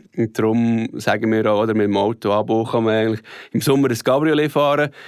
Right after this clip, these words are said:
im Winter braucht man vielleicht kein Auto oder ein bisschen etwas Grösseres für die Berge. Elektromobilität,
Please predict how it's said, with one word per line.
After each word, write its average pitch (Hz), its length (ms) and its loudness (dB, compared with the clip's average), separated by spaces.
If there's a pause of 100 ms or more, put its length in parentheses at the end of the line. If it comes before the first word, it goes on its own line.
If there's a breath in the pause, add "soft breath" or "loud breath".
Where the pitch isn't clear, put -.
(100)
im 113 140 0
Winter 127 260 2
braucht 120 280 -2
man 110 100 -2
vielleicht 107 260 -2
kein 135 200 -2
Auto 135 440 0
oder 110 220 -2
ein 104 60 -2
bisschen - 180 -4
etwas - 260 -6
Grösseres 117 400 -2
für - 120 -4
die 107 100 -2
Berge. 127 580 0 (560 loud breath)
Elektromobilität, 131 1400 -2